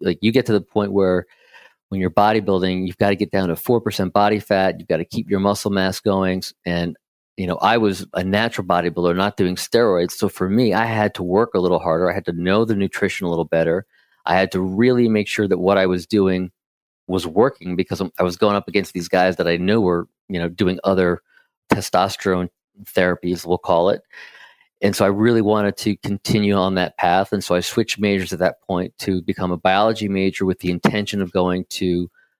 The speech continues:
sports, uh, in, going into sports medicine as a physician assistant. And so that was kind of the path.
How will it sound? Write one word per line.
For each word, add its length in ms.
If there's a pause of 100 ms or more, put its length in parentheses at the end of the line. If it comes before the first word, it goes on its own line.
(160)
sports, 500 (220)
uh, 60
in, 260
going 240
into 120
sports 360
medicine 480
as 160
a 60
physician 420
assistant. 540 (340)
And 120
so 220
that 240
was 200
kind 180
of 60
the 60
path. 540